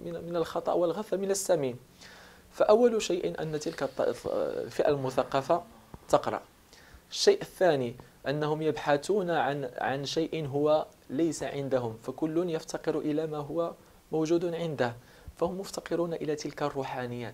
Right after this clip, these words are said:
المسائل المادية يعيشون على أحسن وجه والح-، ولله الحمد، واللهم زدهم. لكن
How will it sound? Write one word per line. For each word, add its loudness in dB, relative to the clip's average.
المسائل 0
المادية 4
يعيشون 0
على 0
أحسن -8
وجه 0
والح-، -10
ولله 0
الحمد، -6
واللهم 6
زدهم. 0
لكن 0